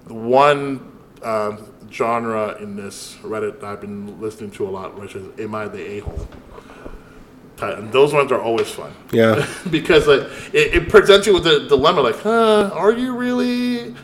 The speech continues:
Speaker 1: I think you are," that type of thing. So,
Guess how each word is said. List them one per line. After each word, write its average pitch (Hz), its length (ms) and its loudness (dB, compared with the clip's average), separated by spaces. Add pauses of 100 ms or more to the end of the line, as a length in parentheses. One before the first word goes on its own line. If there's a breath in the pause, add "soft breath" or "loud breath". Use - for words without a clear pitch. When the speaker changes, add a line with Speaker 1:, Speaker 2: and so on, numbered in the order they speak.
(160 loud breath)
Speaker 1:
I 240 160 2
think 226 300 -6
you 220 100 6
are," 208 300 4
that 170 180 -4
type 175 180 -6
of 165 140 -12
thing. 175 260 -8 (440 loud breath)
So, 131 680 4